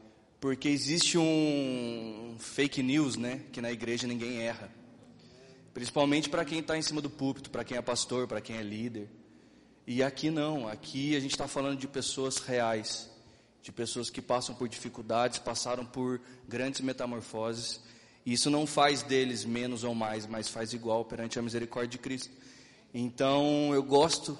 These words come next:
por causa disso, porque é a verdade do nosso coração, da nossa vida, e não tem diferença.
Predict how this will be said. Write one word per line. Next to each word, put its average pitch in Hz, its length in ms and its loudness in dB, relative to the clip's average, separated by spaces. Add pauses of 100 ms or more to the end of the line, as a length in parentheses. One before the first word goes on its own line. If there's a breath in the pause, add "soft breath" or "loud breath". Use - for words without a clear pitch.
(100)
por 139 100 -4
causa 143 260 -4
disso, - 540 -6 (480 loud breath)
porque 117 400 -4
é 127 180 4
a 127 100 6
verdade 123 560 2
do 123 100 -6
nosso 120 240 -2
coração, 117 480 0
da 113 120 2
nossa 117 280 -2
vida, 107 380 -8 (480 loud breath)
e - 40 -14
não 113 140 -6
tem 123 160 -4
diferença. 117 720 -8